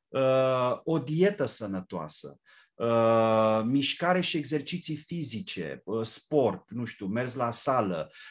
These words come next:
uh, renunțarea la anumite obiceiuri toxice, al consumul de alcool, uh, tutun, substanțe sau orice altceva ce este dăunător, da?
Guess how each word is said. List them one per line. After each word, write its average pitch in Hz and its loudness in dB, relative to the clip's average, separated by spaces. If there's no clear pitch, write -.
uh, 117 2
renunțarea 143 4
la 127 0
anumite 147 0
obiceiuri 131 0
toxice, 107 0
al 160 2
consumul 170 2
de 156 2
alcool, 139 0
uh, 117 -2
tutun, 143 -2
substanțe 127 -2
sau 110 -2
orice 185 4
altceva 151 2
ce 147 -6
este 127 -6
dăunător, 123 2
da? 165 -2